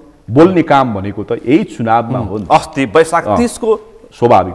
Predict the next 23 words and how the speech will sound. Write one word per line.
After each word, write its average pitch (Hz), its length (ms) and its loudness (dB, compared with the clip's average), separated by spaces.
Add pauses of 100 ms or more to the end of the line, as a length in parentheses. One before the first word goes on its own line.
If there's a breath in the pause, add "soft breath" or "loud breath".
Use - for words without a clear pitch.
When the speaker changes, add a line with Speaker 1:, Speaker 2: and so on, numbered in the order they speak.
Speaker 1:
रूपमा। - 240 -12
Speaker 2:
स्थानीय 143 280 -2
तहको 123 360 -2
Speaker 1:
अँ। 117 200 -10
Speaker 2:
निर्वाचन 135 460 -2
Speaker 1:
अँ। 80 260 -10
Speaker 2:
मतदानको 123 500 -4
दिन 123 160 -10
Speaker 1:
एकदम, 190 120 -8
Speaker 2:
देखाइदिए। 143 420 -2
Speaker 1:
एकदमै। 107 480 -2
Speaker 2:
अब 320 100 4
अर्को 262 220 4
डा-, 160 200 2
साहब, - 480 -2
अर्को 226 220 2
एउटा 202 100 2
विषय, 160 400 -4 (320)
अब 143 100 2 (680)
यो 160 80 0
प्रसङ्ग 170 400 -2
उठाइएन 165 800 -4
भनेदेखि 135 600 -6